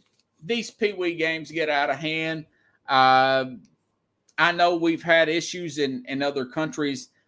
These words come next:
uh, particularly South America. You, you, you hear about people getting killed, uh, uh, referees getting shot,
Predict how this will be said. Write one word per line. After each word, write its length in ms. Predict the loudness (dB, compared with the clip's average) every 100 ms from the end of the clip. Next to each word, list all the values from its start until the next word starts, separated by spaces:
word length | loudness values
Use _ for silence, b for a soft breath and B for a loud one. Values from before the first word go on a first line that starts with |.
| _
uh, 240 | -4 -2 -2
particularly 480 | -6 -6 -4 -4
South 320 | -4 -2 -2 -2
America. 680 | 0 2 0 0 0 0 -2
You, 140 | -8 -14 -20 _
you, 200 | -16 -10
you 180 | -6 -4
hear 180 | -2 0
about 220 | 0 0
people 200 | -4 -2
getting 340 | -4 -4 -8 -8
killed, 500 | -2 2 4 2 -2 _ _ _
uh, 40 | -6
uh, 460 | -4 -2 -2 -4 -8 -14 -14 -12 -12 -8
referees 1000 | 4 6 6 2 0 2 0 0 -4 -6
getting 380 | 0 2 2 0
shot, 640 | -4 -4 2 6 6 4